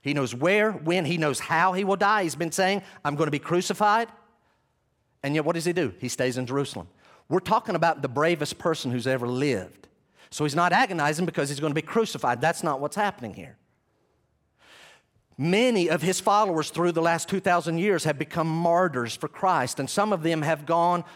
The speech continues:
calmly, confidently, faithfully to the stake and been burned at the stake.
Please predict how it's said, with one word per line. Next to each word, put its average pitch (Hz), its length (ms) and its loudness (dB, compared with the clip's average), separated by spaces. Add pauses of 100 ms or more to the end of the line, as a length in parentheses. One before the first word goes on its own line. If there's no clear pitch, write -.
(160)
calmly, 170 800 0 (180)
confidently, 160 760 -2
faithfully 165 920 -2 (280)
to 196 200 0
the 180 120 -2
stake 190 500 0
and 156 100 0
been 160 200 0
burned 180 420 2
at 160 240 -2
the 170 60 -10
stake. 190 420 -2